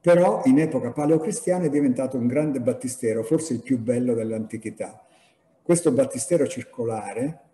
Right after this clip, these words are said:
tutto fatto con materiale di recupero ovviamente di, di epoca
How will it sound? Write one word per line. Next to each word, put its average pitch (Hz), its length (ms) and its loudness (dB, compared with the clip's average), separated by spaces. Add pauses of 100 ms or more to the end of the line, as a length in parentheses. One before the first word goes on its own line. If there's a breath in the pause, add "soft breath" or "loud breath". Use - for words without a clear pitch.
(180)
tutto 127 260 -4
fatto 123 300 -4
con 104 120 -8
materiale 107 420 -4
di 107 80 -6
recupero 110 760 0
ovviamente 110 560 -2
di, 110 240 -10
di 110 180 -8
epoca 107 440 -6